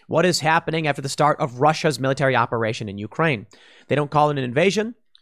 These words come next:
They call it a Russian military operation. Then we have this story that I think is interesting. This is what Russia is telling its people. Lavrov, "No one is going to occupy Ukraine.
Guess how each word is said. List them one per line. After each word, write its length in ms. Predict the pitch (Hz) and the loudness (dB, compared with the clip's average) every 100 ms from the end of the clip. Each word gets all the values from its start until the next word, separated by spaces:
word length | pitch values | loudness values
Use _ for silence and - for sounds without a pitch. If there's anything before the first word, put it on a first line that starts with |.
| - | -4
They 80 | 170 | 0
call 260 | 165 156 | 4 4
it 80 | 156 | 4
a 100 | 160 | 0
Russian 360 | 139 147 - 131 | 0 0 0 -4
military 440 | 120 117 127 120 110 | -4 -2 -2 0 0
operation. 640 | 107 113 127 147 117 95 _ _ _ - - - | -2 0 0 0 -4 -10 _ _ _ -20 -20 -4
Then 140 | 175 247 | 0 4
we 80 | |
have 160 | 294 247 | 4 2
this 120 | 233 | 0
story 240 | - 185 180 | 2 4 4
that 120 | 165 | 2
I 60 | |
think 240 | 147 160 139 | 2 -2 -2
is 100 | 139 | -2
interesting. 520 | 139 127 - 101 - _ _ _ _ _ _ _ - - | -2 -4 -6 -8 -10 _ _ _ _ _ _ _ -16 -6
This 120 | 156 | 0
is 80 | 240 | 2
what 220 | 220 127 | 2 4
Russia 340 | 175 175 165 | 2 4 2
is 140 | 131 135 | 0 -2
telling 300 | 143 131 127 | -4 -4 -4
its 140 | - | -8
people. 400 | - 160 - - _ _ _ - - - - - | -6 -8 -8 -14 _ _ _ -20 -20 -20 -14 0
Lavrov, 640 | 147 165 135 113 110 - _ _ _ - | 2 4 2 0 -4 -14 _ _ _ -8
"No 240 | 123 156 | 2 4
one 200 | 196 214 | 6 6
is 140 | 226 147 | 4 4
going 260 | 175 175 | 4 4
to 140 | 170 160 | 2 2
occupy 480 | 151 - 147 139 123 | 2 0 -2 2 2
Ukraine. 640 | 120 - 190 175 101 | 0 -2 0 0 -2